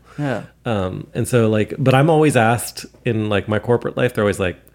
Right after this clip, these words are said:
Speaker 2: "You need, you have to survive an indefinite amount of time and at least twenty-four months with nothing." <laughs> And you're always like, "Oh, why
Speaker 1: But
Speaker 2: do you
Speaker 1: that's,
Speaker 2: make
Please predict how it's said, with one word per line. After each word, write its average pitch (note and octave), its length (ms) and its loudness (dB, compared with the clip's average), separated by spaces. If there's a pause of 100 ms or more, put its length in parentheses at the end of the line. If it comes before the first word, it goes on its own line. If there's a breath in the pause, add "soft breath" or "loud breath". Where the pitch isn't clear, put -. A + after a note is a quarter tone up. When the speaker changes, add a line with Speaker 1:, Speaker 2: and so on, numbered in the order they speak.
(340 soft breath)
Speaker 2:
"You A#2 100 0
need, A#2 320 4
you A#2+ 160 4
have A#2 100 0
to B2 60 -4
survive G2+ 360 0
an F#2+ 80 -2
indefinite B2+ 580 2
amount A2 340 0
of G2 80 -4
time G#2 340 0
and A#2 100 0
at A#2 140 0
least A#2+ 400 2
twenty-four A2 480 2
months G2+ 400 -2
with A#2+ 200 2
nothing." G2+ 600 -2 (200)
<laughs> - 440 -2
And C#3+ 160 2
you're F3+ 100 2
always C3+ 200 4
like, G#2+ 260 -2
"Oh, F3 240 2
why A2 60 0
Speaker 1:
But A2+ 80 4
Speaker 2:
do D3 60 2
you G3+ 40 0
Speaker 1:
that's, G#3 260 2
Speaker 2:
make - 20 -12